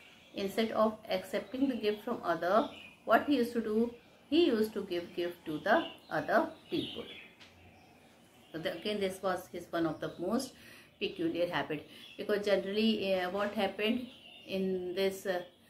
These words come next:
generally what happened, children, uh, the people give the gift, okay, uh, the people, the king of Siam had a peculiar habit. Instead of accepting birthday gift, he used to give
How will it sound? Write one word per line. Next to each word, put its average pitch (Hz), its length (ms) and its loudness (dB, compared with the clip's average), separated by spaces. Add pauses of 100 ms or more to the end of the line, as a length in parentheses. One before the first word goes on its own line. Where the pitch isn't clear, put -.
(360)
generally 202 340 2
what 214 220 2
happened, 214 380 -2
children, 208 420 -4 (720)
uh, 160 320 0 (640)
the 175 220 4
people 196 340 -2
give 196 320 -2
the 190 180 2 (380)
gift, 226 420 4 (320)
okay, 220 520 -2 (560)
uh, 160 300 0 (180)
the 175 180 2
people, 180 340 -2 (760)
the 185 320 6
king 214 180 2
of 202 160 -2
Siam 196 340 2
had 190 200 -2
a - 20 -4
peculiar 190 520 -2
habit. 180 420 -2
Instead 196 320 -6
of 202 100 -2
accepting 190 600 -4
birthday 175 340 0
gift, 175 220 -6
he - 100 -12
used 165 260 -4
to 190 100 -8
give 180 220 -4